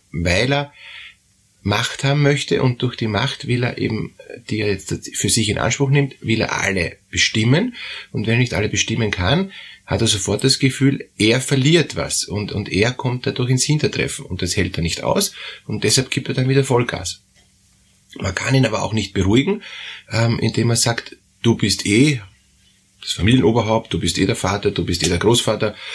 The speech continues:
ähm, alles in Ordnung, du t-, kannst eh machen, was du willst, lass uns nur auch sein.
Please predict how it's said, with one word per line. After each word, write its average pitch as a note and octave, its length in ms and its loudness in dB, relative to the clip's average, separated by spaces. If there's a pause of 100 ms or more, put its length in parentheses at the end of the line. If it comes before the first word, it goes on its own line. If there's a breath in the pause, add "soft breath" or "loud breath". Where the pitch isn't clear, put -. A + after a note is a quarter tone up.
(300 loud breath)
ähm, F#2+ 340 2 (100)
alles F#2 320 2
in D#2+ 80 0
Ordnung, B2 580 2
du G2+ 120 -2
t-, - 220 -8
kannst F#2 260 0
eh G#2+ 80 2
machen, A2+ 280 0
was G#2+ 140 -2
du G2+ 120 -2
willst, G2+ 340 2
lass E2+ 240 -2
uns F#2 300 -2
nur F#2 500 -2
auch D#2+ 240 0
sein. G#2 520 2